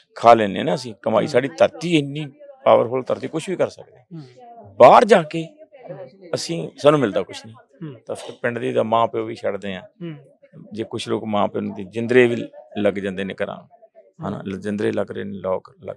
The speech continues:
Speaker 1: ਰਹੇ ਨੇ, ਤਾਂ ਸ-, ਕੁਛ ਉਸ ਦੇ ਦੁਕਾਨ ਦੇ ਵੀ
Speaker 2: ਹੂੰ।
Speaker 1: ਸਾਰੇ, ਹਨਾ, ਕਿਵੇਂ ਨਾ ਕਿਵੇਂ ਸੋਚਦੇ ਨੇ।
Speaker 2: ਠੀਕ ਹੈ। ਅੱਛਾ, ਵਰਿੰਦਰ ਜੀ ਛੋਟੀ ਉਮਰ ਦੇ ਡਾਇਰੈਕਟਰ ਨੇ, ਉਹਨਾਂ ਨਾਲ ਕੰਮ ਕੀਤਾ ਤੁਸੀਂ,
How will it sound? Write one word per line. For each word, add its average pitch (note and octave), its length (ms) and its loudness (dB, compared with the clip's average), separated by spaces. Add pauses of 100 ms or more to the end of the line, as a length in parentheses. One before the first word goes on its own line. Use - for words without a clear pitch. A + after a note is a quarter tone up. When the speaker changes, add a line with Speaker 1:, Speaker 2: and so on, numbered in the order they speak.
Speaker 1:
ਰਹੇ - 100 -20
ਨੇ, - 380 -20
ਤਾਂ A2+ 80 -8
ਸ-, F2+ 100 -14
ਕੁਛ - 280 -10
ਉਸ A#2+ 320 -4 (100)
ਦੇ A#2+ 160 -6
ਦੁਕਾਨ G#2+ 440 -6
ਦੇ G#2+ 100 -10
ਵੀ G2+ 60 -10
Speaker 2:
ਹੂੰ। E3 80 -12
Speaker 1:
ਸਾਰੇ, G#2 280 -18
ਹਨਾ, D3 120 -20 (320)
ਕਿਵੇਂ G#2+ 200 -12
ਨਾ G2+ 80 -10
ਕਿਵੇਂ G2+ 140 -12
ਸੋਚਦੇ F#2+ 340 -14
ਨੇ। - 220 -20
Speaker 2:
ਠੀਕ D#3 200 -18
ਹੈ। C#3 60 -20 (240)
ਅੱਛਾ, A3 160 -12 (100)
ਵਰਿੰਦਰ F3+ 540 -8
ਜੀ F3+ 360 -12
ਛੋਟੀ F#3+ 260 -6
ਉਮਰ F3 220 -2
ਦੇ D#3 140 -6
ਡਾਇਰੈਕਟਰ C3+ 440 -16
ਨੇ, B2+ 300 -20
ਉਹਨਾਂ F3+ 200 -4
ਨਾਲ F3+ 160 -6
ਕੰਮ D#3 240 -10
ਕੀਤਾ C#3 280 -16
ਤੁਸੀਂ, C3+ 340 -16